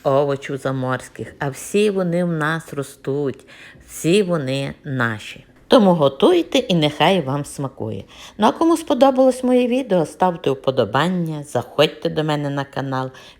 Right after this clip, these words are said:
підписуйтеся, пишіть коментарі, на які з любов'ю і радістю відповідатиму. Буду щиро вдячна вам за поширення мого відео в інших соціальних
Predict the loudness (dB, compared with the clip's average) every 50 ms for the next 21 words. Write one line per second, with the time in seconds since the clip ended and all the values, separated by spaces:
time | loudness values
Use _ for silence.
0 | _ -2 -2 -2 -2 0 2 2 4 4 2 -2 -8 -14 -16 -16 -18 -14 -12 -12
1 | -12 -12 -14 -20 -20 _ -6 -4 0 2 2 2 2 0 -2 -2 0 0 0 0
2 | 2 2 4 4 4 4 4 2 2 0 0 -4 -4 -2 -2 -2 -2 2 2 2
3 | 2 2 2 0 0 0 0 0 0 -2 -2 -6 -8 -8 -8 -6 -6 -6 -8 -6
4 | -4 -4 -2 0 0 0 0 -2 -2 -4 -8 -10 -10 -10 -10 -12 -14 _ _ _
5 | _ _ _ _ 0 0 0 2 2 0 -2 -2 -2 0 2 2 2 2 0 -2
6 | -2 0 0 0 0 -4 -6 -6 -6 -4 -2 -2 -2 -4 -4 -8 -12 -10 -6 -4
7 | -4 -4 -4 -6 -6 -4 -2 -2 -2 -2 -2 -2 -2 -2 -2 -2 -2 -4 -4 -4
8 | -6 -8 -6 -4 -4 -4 -4 -4 -4 -4 -6 -8 -12 -20 -20 -20 -20 _ _ -2
9 | -2 0 -2 -2 -6 -10 -12 -12 -12 -16 -16 -12 -8 -6 -6 -4 -4 -6 -6 -8